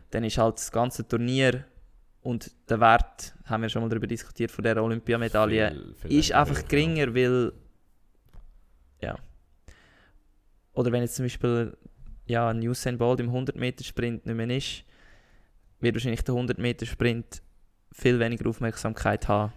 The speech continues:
Speaker 2: Wie viel Mal hast du den hundert Meter eigentlich geschaut, seit Usain Bolt nicht mehr startet?
Speaker 1: Ja, das ist eine gute Frage. Wahrscheinlich
Speaker 2: <laughs> Ich
Speaker 1: keines.
Speaker 2: Ich, ich könnte es, glaube ich, an einer Hand abzählen.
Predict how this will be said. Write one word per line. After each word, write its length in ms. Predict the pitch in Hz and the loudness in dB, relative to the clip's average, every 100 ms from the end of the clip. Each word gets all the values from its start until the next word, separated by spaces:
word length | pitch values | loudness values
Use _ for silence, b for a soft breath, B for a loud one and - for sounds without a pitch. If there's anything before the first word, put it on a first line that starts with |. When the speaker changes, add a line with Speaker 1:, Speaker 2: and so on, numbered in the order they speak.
| - | -12
Speaker 2:
Wie 80 | 117 | -8
viel 160 | 165 | -6
Mal 240 | 143 131 123 | -4 -4 -6
hast 160 | 123 | -8
du 80 | 101 | -8
den 80 | 104 | -8
hundert 180 | 123 - | -12 -12
Meter 380 | 107 107 98 | -12 -8 -8
eigentlich 240 | 95 95 90 - | -6 -8 -14 -10
geschaut, 260 | 92 98 | -10 -10
seit 140 | - - - | -14 -20 -16
Usain 320 | 90 - 90 | -14 -12 -10
Bolt 220 | 85 85 | -10 -10
nicht 100 | 85 | -10
mehr 100 | 87 | -12
startet? 280 | - 67 73 | -12 -10 0
Speaker 1:
Ja, 120 | 110 127 | 0 0
das 60 | |
ist 80 | 127 | -2
eine 80 | 123 | -2
gute 260 | 120 - | -2 -4
Frage. 320 | - 117 123 - | -2 0 0 -2
Wahrscheinlich 360 | 113 113 113 | 0 0 0
Speaker 2:
<laughs> 20 | |
Ich 60 | 151 | -2
Speaker 1:
keines. 460 | 117 120 120 - - - 113 | 0 0 -2 -8 -16 -10 -8
Speaker 2:
Ich, 120 | - - - 113 | -8 -12 -14 -10
ich 100 | - | -8
könnte 140 | 87 | -8
es, 60 | - | -8
glaube 200 | 87 85 | -8 -6
ich, 60 | |
an 180 | 85 90 | -6 -6
einer 120 | 85 | -6
Hand 200 | 87 87 | -8 -8
abzählen. 420 | 87 - 76 73 | -10 -10 -10 -10